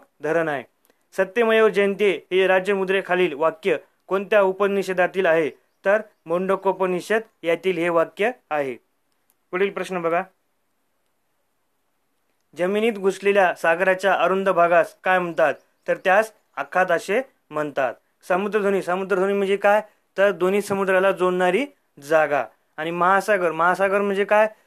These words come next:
तर समुद्र आणि म्हणजे दोन समुद्राला जोडणारी जागा म्हणजे आपण त्याला ते म्हणू शकतो. पुढे बघा, विभक्तीचे प्रकार किती? तर विभक्तीचे प्रकार एकूण आठ आहेत. प्रथमा,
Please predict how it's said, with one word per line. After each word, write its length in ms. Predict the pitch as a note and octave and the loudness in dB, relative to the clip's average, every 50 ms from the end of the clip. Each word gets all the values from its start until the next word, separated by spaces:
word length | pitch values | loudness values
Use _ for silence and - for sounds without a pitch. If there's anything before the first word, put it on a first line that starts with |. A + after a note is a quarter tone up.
| _ _ - F#3+ | _ _ -2 -2
तर 80 | G3 | -2
समुद्र 460 | F3+ - - F3+ F#3 G3 G#3 F#3+ G#3 | -2 -2 -4 -2 0 0 0 2 2
आणि 360 | G#3 G3 F#3+ F#3+ G3+ A#3 D4 D4 - _ _ _ _ _ _ _ _ - | 2 2 2 0 0 0 -2 -2 -6 _ _ _ _ _ _ _ _ -18
म्हणजे 240 | D#3 D3+ D#3+ G3 F#3+ | -14 -8 -6 -4 -2
दोन 240 | E3 F3+ G3+ A3 A3 | 0 0 0 0 0
समुद्राला 460 | - G#3 G#3 G#3 G3+ G3+ G3+ G3+ G3+ | -2 -4 -4 -2 0 0 0 0 0
जोडणारी 440 | F3+ F#3 F#3+ F#3+ F#3+ F#3 F#3 G3+ G#3 | 2 0 0 2 2 2 0 0 2
जागा 300 | F#3 F#3+ F#3 F#3 F#3+ F3+ | 2 4 4 4 2 2
म्हणजे 260 | F3+ E3+ F#3+ B3+ D4 D4 _ _ - | 0 0 0 0 -2 -2 _ _ -10
आपण 200 | D#3+ D#3+ D#3+ E3+ | -10 -8 -8 -4
त्याला 200 | D#3+ F3 E3+ E3+ | -2 0 0 0
ते 120 | E3 F3 G3 | -2 -4 -4
म्हणू 260 | A3 A#3 A3+ G#3+ F#3+ | -2 -2 -2 -2 -2
शकतो. 460 | - D#3 C#3+ - _ - B2+ A2 - _ _ _ _ _ - | -4 -6 -10 -10 _ -16 -16 -16 -16 _ _ _ _ _ -6
पुढे 140 | F#3+ F#3+ G#3 | -2 0 2
बघा, 240 | G3 G3+ F#3 D#3+ C#3 | 4 4 4 4 2
विभक्तीचे 560 | C#3+ F3 F#3 G3 G3+ G3 G3+ A3+ G#3+ - A3+ | 2 2 2 2 2 0 -2 -2 -2 -2 -2
प्रकार 380 | A3 G#3+ G3 F#3 F#3+ G3 F#3 | -2 -2 -2 0 2 0 0
किती? 380 | F3 D3+ F3 F3+ - F#3 D#3 B2+ - - _ _ _ - | 0 -2 -10 -8 -6 -6 -6 -6 -8 -12 _ _ _ -4
तर 80 | - G#3+ | -2 0
विभक्तीचे 500 | G#3 G3+ F#3+ F3+ G3 F#3+ - G#3 F#3 G3 | 0 0 0 0 -2 -2 -2 -4 -2 -2
प्रकार 340 | F3+ E3 G3 F#3+ F#3 G3 F#3 | -2 0 0 2 2 4 2
एकूण 300 | F#3 F#3 F#3+ A#3+ C4+ C#4 C#4 _ - | 2 0 0 0 -2 -2 -2 _ -4
आठ 280 | - E3+ F3 E3+ F3 E3+ | 0 0 0 2 2 0
आहेत. 160 | D3 B2+ A#2+ _ _ _ _ _ | -2 -2 -4 _ _ _ _ _
प्रथमा, 520 | - E3 E3+ F3 - G3 G3 G3 G3 G#3 | -4 -4 -2 -2 -2 -2 0 2 2 2